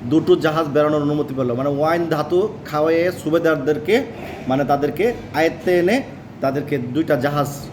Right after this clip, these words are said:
মানে, বাংলাদেশে, মানে, ভারতে আপনার ঢোকার অনুমতি পেল ব্রিটিশরা। তারপর, তার কিছুদিন পর জাহাজ রাখার জন্য চাইলো ঘাট, তারপর মালামাল রাখার জন্য ওয়ারহাউস,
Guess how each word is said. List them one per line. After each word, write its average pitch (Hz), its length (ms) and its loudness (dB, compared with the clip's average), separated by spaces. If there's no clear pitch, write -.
মানে, 135 200 0
বাংলাদেশে, 139 680 0
মানে, 135 160 2
ভারতে 147 460 2
আপনার 139 260 -6
ঢোকার 147 300 2
অনুমতি 156 420 0
পেল 151 240 0
ব্রিটিশরা। 131 540 -4
তারপর, 165 540 4
তার 170 180 2
কিছুদিন 196 500 -4
পর 185 260 2
জাহাজ 160 300 -2
রাখার 175 260 -2
জন্য 175 360 -2
চাইলো 156 300 2
ঘাট, 135 280 -2
তারপর 156 360 0
মালামাল 165 420 2
রাখার 165 420 -2
জন্য 165 200 -2
ওয়ারহাউস, 151 520 2